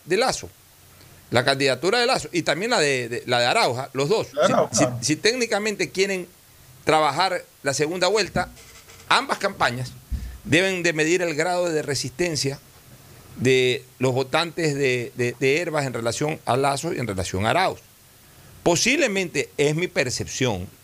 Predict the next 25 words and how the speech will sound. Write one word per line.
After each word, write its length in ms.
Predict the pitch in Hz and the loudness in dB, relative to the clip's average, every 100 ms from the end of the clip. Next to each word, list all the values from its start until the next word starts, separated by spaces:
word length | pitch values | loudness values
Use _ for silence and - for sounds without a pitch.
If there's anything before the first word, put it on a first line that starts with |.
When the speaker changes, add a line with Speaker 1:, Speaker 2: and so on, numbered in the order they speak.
| - | -6
Speaker 1:
no, 200 | 98 101 - | -2 -2 -2
no 120 | 117 | -4
estoy 180 | 127 123 | -2 0
asegurándolo 580 | 120 127 123 120 123 135 | 0 0 0 0 0 0
porque 140 | 101 | 0
yo 60 | 101 | -2
no 100 | 104 | 0
lo 100 | 107 | -2
he 20 | |
medido, 420 | 107 107 123 95 107 - - - - - - | 0 -2 -2 -2 -6 -12 -20 -20 -20 -20 0
pero 160 | 120 127 | 2 4
es 60 | |
mi 100 | 151 | 0
percepción 640 | 151 135 127 123 135 101 101 - - | -2 -4 -4 -4 -4 -4 -8 -10 -2
que 120 | 120 | 2
lo 140 | 123 | 2
más 240 | 117 135 156 | 2 0 -2
probable 560 | - 165 127 104 104 123 - - - - - - - | -2 0 2 0 -6 -14 -20 -20 -20 -20 -20 -20 0
es 160 | 131 147 | 2 4
de 160 | 151 147 | 2 0
que 260 | 139 131 - - - - - - | -2 -2 -4 -20 -20 -20 -20 -8
la 320 | 110 120 127 123 | 0 2 4 2
resistencia 1040 | 135 127 127 117 - 180 196 - 170 156 - - - | -2 -2 -4 -4 -2 0 0 0 -2 -4 -10 -20 -4
de 140 | 123 | 2
Arauz 460 | 135 151 156 139 - | 2 4 2 -2 -10